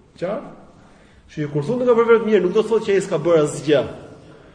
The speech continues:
Po qëllimi është që mbase, domethënë, veprat e tij kanë qenë aq shumë të këqija, sa e kishin mbuluar, domethënë, atë. Mirë, po shiko, vepra të shumë të këqija mbyllen me një vepër të mirë, mund të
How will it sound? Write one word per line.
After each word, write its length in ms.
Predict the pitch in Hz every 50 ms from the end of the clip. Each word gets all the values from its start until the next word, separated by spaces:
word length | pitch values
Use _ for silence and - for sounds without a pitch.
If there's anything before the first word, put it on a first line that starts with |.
| _ _ - -
Po 100 | 151 -
qëllimi 400 | 160 156 175 240 269 226 190 180
është 220 | 220 269 269 -
që 100 | 220 175
mbase, 380 | 170 185 214 240 247 - 208 185
domethënë, 160 | 190 190 185
veprat 160 | 202 196 196
e 80 | 185 196
tij 80 | 196 185
kanë 140 | 160 160
qenë 100 | 165 170
aq 100 | 202 208 -
shumë 160 | 254 240 208
të 60 | - -
këqija, 280 | - 175 165 156 160 190 - - - - - - - - - - - - - -
sa 140 | - 156 175 - - -
e 80 | 170 143
kishin 240 | 156 175 175 170 165 165
mbuluar, 560 | 151 180 208 202 240 254 254 226 208 180 170
domethënë, 320 | 160 165 160 156 156 151 143 123
atë. 160 | 139 139 135 139 139 135 - - - - - - - - - - - _ _ _ -
Mirë, 140 | 165 175 170
po 80 | 185 165
shiko, 280 | 180 240 233 247 185 139 127 - - - - - - - - - - - -
vepra 300 | 156 185 214 208 233 214
të 80 | 214 -
shumë 220 | 247 254 233 233
të 80 | 220 -
këqija 340 | - - 220 220 196 160 135 117 113 - - - - -
mbyllen 500 | 180 175 151 170 240 277 254 233 240 220
me 140 | 208 214 214
një 80 | 202 185
vepër 240 | 220 220 214 202 -
të 120 | 208 175
mirë, 260 | 180 175 160 151 151 170 180 - - - - - - - - - - - -
mund 160 | 156 156 156
të 80 | 165